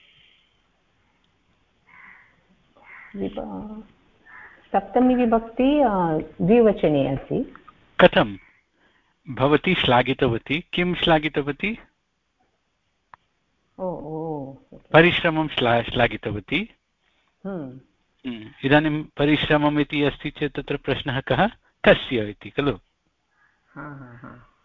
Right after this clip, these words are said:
Speaker 2: कस्य परिश्रमं भवती श्लाघितवती?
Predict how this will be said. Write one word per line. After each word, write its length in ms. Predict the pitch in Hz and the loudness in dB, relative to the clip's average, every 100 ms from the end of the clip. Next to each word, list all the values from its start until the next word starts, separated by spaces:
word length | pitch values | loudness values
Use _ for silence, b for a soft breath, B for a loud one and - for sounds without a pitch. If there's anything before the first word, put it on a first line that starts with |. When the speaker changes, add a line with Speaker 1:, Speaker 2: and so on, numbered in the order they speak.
| _ - | _ 2
Speaker 2:
कस्य 320 | 165 - 190 | 2 2 -2
परिश्रमं 600 | - 165 151 170 151 147 | 0 -2 -2 -2 -2 0
भवती 360 | 143 139 - | 0 0 -2
श्लाघितवती? 1000 | 139 - 131 123 - 123 123 123 120 123 | -2 2 2 0 -4 -6 -6 -6 -4 -6